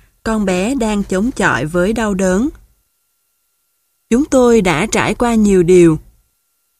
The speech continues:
Nhưng như thế này thì tàn nhẫn quá. Ông trời ơi,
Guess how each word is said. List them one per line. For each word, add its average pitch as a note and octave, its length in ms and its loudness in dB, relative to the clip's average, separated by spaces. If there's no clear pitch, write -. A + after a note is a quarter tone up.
Nhưng G#3+ 320 2
như G#3 140 2
thế A3 180 -4
này F#3+ 440 -2
thì F3 120 -2
tàn E3 360 -2
nhẫn D3+ 220 -4
quá. G#3 380 -6
Ông A#3+ 220 0
trời G3 320 0
ơi, A#3 300 0